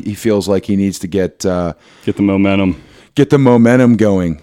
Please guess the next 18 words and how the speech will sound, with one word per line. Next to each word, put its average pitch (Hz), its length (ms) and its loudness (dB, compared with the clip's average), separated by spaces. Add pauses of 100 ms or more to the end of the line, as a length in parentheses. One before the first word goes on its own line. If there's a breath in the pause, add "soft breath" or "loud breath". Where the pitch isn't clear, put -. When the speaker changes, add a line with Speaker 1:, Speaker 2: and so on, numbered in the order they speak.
Speaker 1:
Uh, 98 200 -2
he 135 140 0
hasn't 170 320 0
had 147 180 0
a 160 60 4
whole 131 160 4
lot 120 160 4
of 117 80 4
momentum 110 480 2
this 92 220 -4
year. 87 280 -2
He, 95 120 -2
he's 113 180 -6
had 131 160 2
some 123 120 -2
great, 110 500 0 (460)
uh, 95 160 -2
days, 98 640 -2